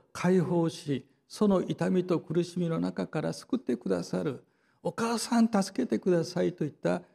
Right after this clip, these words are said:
その助けに、助けを与えることができない私ではあるけれど、でもついに私に代わって、私の願いを、そして娘の願いを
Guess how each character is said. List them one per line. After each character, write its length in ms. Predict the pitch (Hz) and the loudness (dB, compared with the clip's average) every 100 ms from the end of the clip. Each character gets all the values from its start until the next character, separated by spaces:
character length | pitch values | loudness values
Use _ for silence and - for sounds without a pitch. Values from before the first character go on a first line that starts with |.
| _ | _
そ 220 | - 220 | -2 2
の 220 | 208 175 143 | 4 2 0
助 400 | 135 - - 180 | -4 -2 0 2
け 40 | |
に、 180 | 156 - - | 2 -2 -4
助 300 | 143 - 202 | -4 2 2
け 60 | |
を 220 | 156 117 - _ _ | 4 0 -8 _ _
与 260 | 151 147 175 | -2 2 4
え 40 | |
る 120 | 180 | 4
こ 140 | 180 175 | 2 0
と 120 | 175 | 2
が 100 | 170 | 2
で 100 | 160 | 0
き 160 | 185 220 | 0 2
な 140 | 214 | 2
い 80 | 165 | 0
私 420 | 135 - 156 175 | -2 -2 -4 -4
で 100 | 180 | -2
は 160 | 180 180 | -2 -2
あ 40 | |
る 100 | 185 | -4
け 160 | 180 160 | -4 -6
れ 100 | - | -6
ど、 220 | - - _ _ - | -10 -12 _ _ -6
で 140 | 160 214 | 2 4
も 200 | 208 175 | 4 2
つ 200 | - 247 | 2 6
い 120 | 233 | 6
に 280 | 180 127 - _ _ | 6 2 -2 _ _
私 400 | - 131 151 - | -2 2 2 2
に 140 | 147 143 | -2 -2
代 160 | 143 | -2
わ 120 | 151 - | 0 -2
っ 20 | |
て、 300 | - 143 123 _ - | -2 -6 -6 _ -4
私 380 | 139 156 156 180 | 0 2 2 2
の 120 | 165 | 4
願 380 | 160 156 185 190 | 4 2 2 2
い 80 | 147 | 0
を、 160 | 123 - | -2 -8
そ 200 | - 196 | -2 -2
し 60 | |
て 120 | - 190 | 2 0
娘 380 | 175 - 175 | 2 0 0
の 100 | 170 | 2
願 160 | 151 151 170 208 | 0 -2 0 2
い 80 | 180 | 2
を 160 | 127 | 2